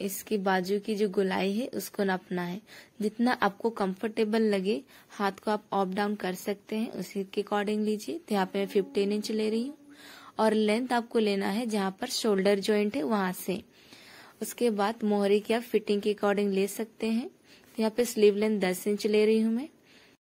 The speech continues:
तो सबसे पहले चलिए मैं पेपर को ओपन करके दिखा दूँ आपको किस तरह से सेट करके रखना है। ये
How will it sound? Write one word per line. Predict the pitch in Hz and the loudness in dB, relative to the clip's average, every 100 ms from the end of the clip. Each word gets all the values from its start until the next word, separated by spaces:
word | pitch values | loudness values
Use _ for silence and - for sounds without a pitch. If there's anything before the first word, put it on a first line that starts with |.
| _ _ _ _ _ _ 262 | _ _ _ _ _ _ -6
तो | |
सबसे | 262 233 254 | 0 0 2
पहले | 240 247 247 | 2 2 2
चलिए | 240 214 214 302 | 0 2 2 0
मैं | 240 190 | -2 4
पेपर | 208 202 196 | 4 4 0
को | - 202 | 2 2
ओपन | 196 - 208 208 | 2 -2 -4 -2
करके | 220 220 | -4 -4
दिखा | 220 220 226 | -4 -2 -2
दूँ | 226 330 - _ - | -2 -6 -14 _ -4
आपको | 208 - 226 | -4 -4 -8
किस | 220 208 - | -6 -8 -2
तरह | 190 | 0
से | 190 214 | 0 -2
सेट | 208 214 214 | 0 -2 -2
करके | 240 226 240 | -6 -4 -2
रखना | 233 233 226 | -2 -2 -4
है। | 233 262 349 - | -4 -6 -10 -2
ये | 214 | 0